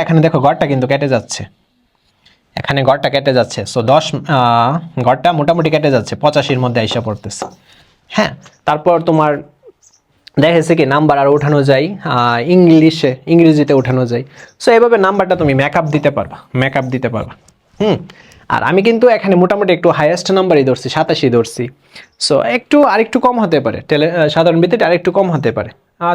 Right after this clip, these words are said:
তিনশো, আহ, কি বলে, পঁয়তাল্লিশ, পঞ্চাশ পাইলেও সাধারণ বৃত্তি হয়ে যায়, বুঝছি? একটু নাম্বার বেশি ধরছি, আর তোমাদের টার্গেট হচ্ছে একটু এই রেঞ্জের মধ্যে নাম্বারটা পাওয়া, তাহলে আশা করি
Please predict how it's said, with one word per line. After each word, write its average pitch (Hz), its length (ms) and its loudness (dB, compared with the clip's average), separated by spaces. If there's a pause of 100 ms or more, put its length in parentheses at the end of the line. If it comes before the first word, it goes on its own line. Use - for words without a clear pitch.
তিনশো, 226 320 2 (720)
আহ, 143 400 2 (140)
কি 170 140 2
বলে, 131 120 2 (100)
পঁয়তাল্লিশ, 226 440 4
পঞ্চাশ 208 300 -2
পাইলেও 202 280 2
সাধারণ 165 260 2
বৃত্তি 143 260 -2
হয়ে 135 200 2 (100)
যায়, 101 140 -8 (760)
বুঝছি? 151 280 -2 (500)
একটু 185 220 0
নাম্বার 220 240 2
বেশি 190 140 0 (100)
ধরছি, 175 260 -2 (240)
আর 120 140 0
তোমাদের 143 280 -2
টার্গেট 165 260 2
হচ্ছে 190 260 -4
একটু 160 160 -4 (300)
এই 220 80 4 (140)
রেঞ্জের 139 320 2
মধ্যে 123 200 0
নাম্বারটা 113 400 -4
পাওয়া, 90 140 -4 (880)
তাহলে 123 280 -2
আশা 135 200 -2
করি 160 100 4